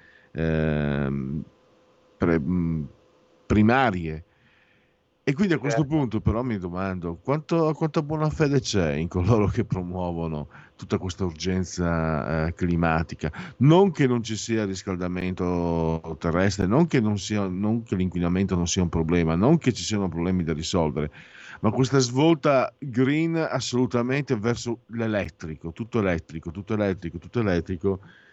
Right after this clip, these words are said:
Speaker 1: Ti dico la verità, Mirko, io a pensar male si fa peccato, ma spesso la si azzecca, dicevano i ge-, è un, è un motto gesuitico che l'ho, è usato anche da Andreotti, però io questo, questo dubbio me lo pongo.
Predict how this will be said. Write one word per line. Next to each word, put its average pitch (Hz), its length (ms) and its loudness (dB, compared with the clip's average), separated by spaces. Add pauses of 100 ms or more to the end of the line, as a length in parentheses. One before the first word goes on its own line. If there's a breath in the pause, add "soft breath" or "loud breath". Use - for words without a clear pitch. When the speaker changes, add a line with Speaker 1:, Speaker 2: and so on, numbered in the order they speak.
(160 soft breath)
Speaker 1:
Ti 98 100 -2
dico 123 200 6
la 117 80 6
verità, 113 360 2
Mirko, 87 600 -6
io 98 1040 0 (320 loud breath)
a - 60 -12
pensar 107 340 -2
male 117 320 2
si 107 140 -6
fa 107 140 -4
peccato, 110 840 0
ma 101 140 -4
spesso 104 400 -6
la 92 80 -2
si 95 160 -4
azzecca, 95 640 0
dicevano 85 480 -4
i 85 60 -2
ge-, 85 220 -2
è 76 100 0
un, 90 160 2
è 87 40 2
un 90 100 2
motto 95 280 4
gesuitico 87 840 4 (460 loud breath)
che 101 100 2
l'ho, 85 260 0
è 90 40 0
usato 85 420 -2
anche 87 240 0
da 85 120 -2
Andreotti, 87 720 0 (360 soft breath)
però 98 300 4
io 104 180 4
questo, 92 500 -4
questo 92 220 -4
dubbio 82 920 0
me 82 160 -2
lo 85 120 2
pongo. 85 540 0